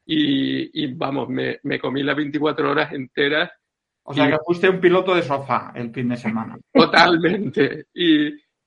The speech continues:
Speaker 1: Y la verdad que, bueno, a, a mí la, eh, lo dije en el, en el, la pequeña crónica que escribí, que es que la, una carrera de veinticuatro horas es como la vida, que ocurre de todo.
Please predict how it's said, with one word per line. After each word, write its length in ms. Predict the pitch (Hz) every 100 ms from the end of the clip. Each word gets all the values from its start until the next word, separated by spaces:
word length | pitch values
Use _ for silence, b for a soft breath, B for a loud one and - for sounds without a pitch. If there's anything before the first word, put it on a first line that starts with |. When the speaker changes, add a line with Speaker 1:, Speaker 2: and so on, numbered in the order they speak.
| _ _ _ -
Speaker 1:
Y 120 | 170
la 140 | 160
verdad 280 | 156 156 185
que, 280 | 190 185 - -
bueno, 440 | 151 175 151 120 -
a, 220 | 151 147 147
a 100 | 147
mí 160 | 147
la, 480 | 160 165 160 139 - 151
eh, 260 | 143 - 131
lo 200 | 139 131
dije 340 | 151 - 160
en 100 | 160
el, 480 | 156 151 147 135 - -
en 340 | 151 139 139
el, 260 | 139 135 131
la 120 | 139
pequeña 380 | 135 139 143 - _
crónica 540 | - 143 147 147 143 143
que 140 | -
escribí, 480 | 131 - 127 139 139
que 300 | - 131 127
es 80 | -
que 160 | 156
la, 160 | 143 139 -
una 320 | 151 160 165
carrera 280 | 170 165 170
de 60 | 165
veinticuatro 520 | 156 160 165 156 170
horas 180 | 175 -
es 40 |
como 200 | 165 156
la 140 | 143
vida, 280 | 147 165 139
que 60 | -
ocurre 320 | - 156 180
de 140 | 151
todo. 600 | 147 151 151 131 123 -